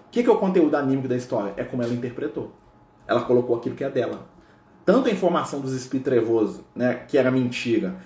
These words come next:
ela absorveu e guardou, porque ela tava sintonizada com aquilo, era aquilo que ela queria ouvir, né? Com a informação da avó dela, que era boa,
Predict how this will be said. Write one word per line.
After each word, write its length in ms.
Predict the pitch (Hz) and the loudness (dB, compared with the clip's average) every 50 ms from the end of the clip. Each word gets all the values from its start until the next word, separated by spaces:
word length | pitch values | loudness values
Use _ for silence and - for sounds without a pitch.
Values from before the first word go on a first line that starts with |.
| - - | -10 -2
ela 200 | - 113 131 135 | 2 4 4 4
absorveu 580 | 131 131 127 - - 147 127 117 - 120 120 117 | 4 2 -2 -2 0 0 0 0 0 0 -2 0
e 20 | |
guardou, 380 | 123 127 131 127 120 120 131 - | 0 0 -2 -2 -2 -2 -2 -2
porque 160 | - - 123 | -2 -4 -6
ela 100 | 117 117 | -6 -6
tava 140 | 123 120 117 | -8 -8 -8
sintonizada 640 | - - 123 120 120 113 113 107 110 107 110 110 | -8 -8 -8 -6 -6 -8 -8 -6 -6 -6 -6 -6
com 80 | 110 123 | -8 -8
aquilo, 300 | 123 123 - 135 135 139 | -10 -8 -6 -6 -4 -4
era 80 | 117 107 | -4 -6
aquilo 220 | - - - 107 | -8 -10 -10 -8
que 60 | - | -6
ela 120 | 113 117 117 | -6 -8 -8
queria 280 | - - 117 110 113 | -10 -12 -8 -4 -2
ouvir, 340 | 117 131 127 123 127 196 - - - _ _ - | -2 -2 0 -2 -4 -4 -6 -10 -18 _ _ -12
né? 320 | 113 113 147 240 269 - - _ _ - - - - - - | -6 -4 -2 -2 -4 -4 -10 _ _ -20 -20 -20 -20 -18 -6
Com 160 | - - 180 185 | 2 2 4 4
a 60 | 196 | 4
informação 560 | 190 - - 196 185 190 180 180 - 190 196 | 2 0 0 0 2 2 0 0 -2 -4 -2
da 100 | 202 185 | 0 0
avó 220 | 160 143 170 214 | 0 2 0 0
dela, 300 | 240 208 147 139 127 123 | 0 0 0 0 0 0
que 100 | 123 - | -2 -2
era 100 | 127 131 | -4 -4
boa, 640 | 127 123 123 120 120 120 123 151 208 294 - - - | -2 2 4 4 4 6 6 4 4 2 0 -6 -12